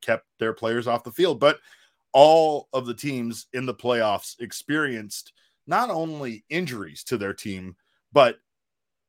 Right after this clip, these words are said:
significant injuries to star players that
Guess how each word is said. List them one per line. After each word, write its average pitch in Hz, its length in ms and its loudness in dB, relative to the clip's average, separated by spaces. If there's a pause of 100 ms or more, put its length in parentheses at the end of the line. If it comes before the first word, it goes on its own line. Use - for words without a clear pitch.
(220)
significant 175 800 -2
injuries 117 480 -4
to 123 160 -8
star 143 500 6
players 110 720 -4 (320)
that 120 220 2